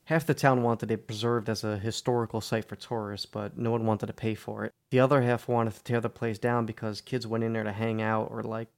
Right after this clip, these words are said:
go to drink at night. So, of course, while the town argued about what to do with it, it was breaking apart.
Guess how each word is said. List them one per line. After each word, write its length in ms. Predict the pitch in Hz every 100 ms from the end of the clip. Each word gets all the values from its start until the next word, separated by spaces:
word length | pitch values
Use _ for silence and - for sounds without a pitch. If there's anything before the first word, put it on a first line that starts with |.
| -
go 120 | 123
to 80 | 113
drink 320 | - 117 110
at 120 | 113
night. 240 | 113 110 117 _ _ _ -
So, 160 | -
of 140 | 135 -
course, 320 | 185 175 -
while 100 | 135
the 80 | 123
town 240 | 123 139
argued 260 | 127 135 117
about 200 | 117 117
what 140 | 113
to 80 | -
do 180 | 135 156
with 180 | 127 -
it, 180 | 117
it 60 | -
was 140 | 127
breaking 360 | 107 120 110 110
apart. 380 | 107 - 127